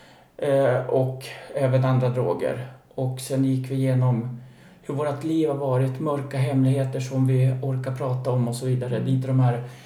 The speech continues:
Speaker 1: riktigt svarta, de lämnar i alla fall jag
Speaker 2: Mm.
Speaker 1: till en annan person lite senare. Men det var en metod som var väldigt nyttig och var väldigt bra, och efter det så gick vi på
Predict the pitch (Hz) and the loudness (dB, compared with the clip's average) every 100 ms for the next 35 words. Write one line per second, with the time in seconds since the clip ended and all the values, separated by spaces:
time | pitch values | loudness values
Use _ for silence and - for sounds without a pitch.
0 | - - - 147 151 - 131 - 127 - | -20 -20 -12 -6 -4 -4 -6 -2 -2 -2
1 | 120 127 - 143 135 123 123 127 - - | -4 -4 -4 -2 0 2 0 -2 -6 -18
2 | - - - 139 139 131 135 123 127 135 | -20 -20 -18 -4 0 2 2 0 -2 -2
3 | 143 131 110 - - - _ 202 180 117 | 2 2 2 -2 -12 -18 _ -12 -4 -2
4 | 117 127 135 123 117 127 127 - 120 120 | -2 -6 -2 -2 0 -4 -4 -6 -6 -6
5 | - 127 123 127 131 - - - - - | -8 -4 -2 0 0 0 -8 -20 -20 -20
6 | - - - - - - - 160 156 160 | -20 -20 -20 -20 -20 -20 -6 0 2 4
7 | 151 156 156 165 - 180 170 135 143 135 | 6 4 2 -4 -4 -2 -2 -4 -2 0
8 | 151 135 143 131 175 135 - - 165 139 | 0 -2 -2 -6 -6 -6 -8 -2 0 0
9 | 135 147 139 139 127 127 160 175 170 165 | -2 -2 -2 -4 -4 -4 0 2 2 0
10 | - - - 143 127 147 147 160 143 - | -2 -8 -8 -8 -8 -6 -4 -2 -4 -4
11 | 147 143 143 131 - 131 - 135 131 131 | -4 -4 -6 -8 -6 -6 -4 -2 2 2